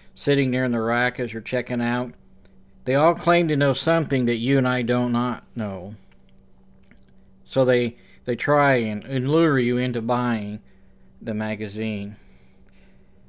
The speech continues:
It's funny about those papers and whatnot. They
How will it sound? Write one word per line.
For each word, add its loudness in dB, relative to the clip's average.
It's -6
funny 6
about 2
those -4
papers -2
and -4
whatnot. 2
They 0